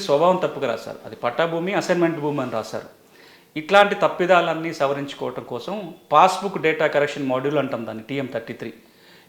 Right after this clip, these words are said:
ఈ రోజున ధరణిలో పెండింగ్లో ఉన్న సమస్యల్లో దాదాపుగా సగం సమస్యలు ఈ టీఎం థర్టీ త్రీ పాస్‌బుక్ సవరణ కోసమే వచ్చినాయి. ఇక మిగతా రెండు మూడు కేటగిరీలు కనుక మనం చూస్తే, ఒకటి జనరల్ ల్యాండ్ గ్రీవెన్స్ మాడ్యూల్ అని ఉంది, అంటే ఈ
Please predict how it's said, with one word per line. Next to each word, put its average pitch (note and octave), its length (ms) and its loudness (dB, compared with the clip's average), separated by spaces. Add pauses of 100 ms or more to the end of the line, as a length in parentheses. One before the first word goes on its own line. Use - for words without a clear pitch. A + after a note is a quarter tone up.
(120)
ఈ - 100 0
రోజున F#3+ 320 2 (180)
ధరణిలో E3+ 460 0 (140)
పెండింగ్లో D3+ 500 0
ఉన్న C#3 180 -4
సమస్యల్లో C#3 440 -6 (180)
దాదాపుగా F3+ 480 2 (100)
సగం D3 320 -2
సమస్యలు C#3+ 460 -4 (640)
ఈ - 20 -4 (100)
టీఎం E3 300 -2
థర్టీ D3+ 220 -4
త్రీ E3+ 200 -8 (160)
పాస్‌బుక్ D3+ 460 -2
సవరణ C#3 320 0
కోసమే E3 320 -6
వచ్చినాయి. - 280 -10 (760)
ఇక D3+ 80 -2 (160)
మిగతా G3 340 4
రెండు F#3 180 2
మూడు E3 100 -2
కేటగిరీలు D#3+ 440 -2
కనుక D3+ 220 -4
మనం B2+ 120 -8 (100)
చూస్తే, C3+ 280 -8 (200)
ఒకటి E3 380 -6 (800)
జనరల్ F3+ 460 4
ల్యాండ్ E3+ 280 4
గ్రీవెన్స్ D#3+ 380 -4
మాడ్యూల్ C#3 280 0
అని D#3 140 -2
ఉంది, A2 160 -8 (100)
అంటే D3+ 180 -8 (100)
ఈ B2+ 40 -8